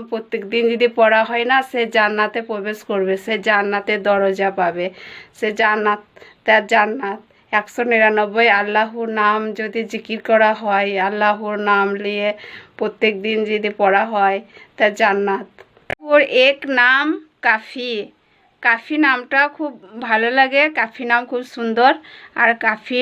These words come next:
নামে অনেক কিছু মর্তবা আছে। আর একশো নিরানব্বই আল্লাহর নাম, আর কাফি নামটা সব থেকে আমার কাছে প্রিয়, আমার আল্লাহর প্রিয়। এ মেরে আল্লাহ, এ মেরে ক-, খুদা কা নাম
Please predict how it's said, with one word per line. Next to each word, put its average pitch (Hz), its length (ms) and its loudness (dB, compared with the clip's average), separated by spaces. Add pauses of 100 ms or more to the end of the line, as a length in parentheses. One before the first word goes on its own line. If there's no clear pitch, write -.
নামে 240 420 2
অনেক 226 340 -4
কিছু 254 300 -6
মর্তবা 226 560 0
আছে। 226 340 2 (680)
আর 226 240 2
একশো 226 500 -2
নিরানব্বই 226 760 0
আল্লাহর 220 600 0
নাম, 220 340 2 (420)
আর 208 160 0
কাফি 214 400 -4
নামটা 233 440 0
সব 220 260 -2 (100)
থেকে 254 260 -2
আমার 214 300 0
কাছে 240 280 0
প্রিয়, 233 300 -2
আমার 226 320 2
আল্লাহর 214 560 -2
প্রিয়। 202 340 -6 (540)
এ 226 160 2
মেরে 226 340 2
আল্লাহ, 214 520 2 (180)
এ 208 140 -4
মেরে 208 380 -4 (720)
ক-, 175 1040 -2
খুদা 208 340 0
কা 220 200 0
নাম 214 260 -2